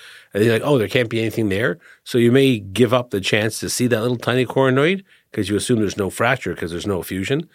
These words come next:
Sometimes, as, as you said, you open up the medial side of the elbow and all the fluid leaks out. And three, four, five days later, they've got a, like, like, huge bruising around their elbow because nothing, the, the hemarthrosis didn't get contained.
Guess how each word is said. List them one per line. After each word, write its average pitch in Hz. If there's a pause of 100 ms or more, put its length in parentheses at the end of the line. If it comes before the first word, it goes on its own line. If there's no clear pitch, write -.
(280)
Sometimes, 120
as, 92
as 101
you 123
said, 143
you 82
open 107
up 123
the 110
medial 113
side 117
of 110
the 113
elbow 107 (320)
and 92
all 120
the 135
fluid 131
leaks 117
out. 120 (640)
And 90
three, 117
four, 110
five 107
days 95
later, 113
they've 85
got 92
a, 90 (160)
like, 98 (500)
like, 101 (140)
huge 233
bruising 135
around 92
their 82
elbow 92 (380)
because 104
nothing, 120 (140)
the, 92
the 95
hemarthrosis 107
didn't 92
get 87
contained. 87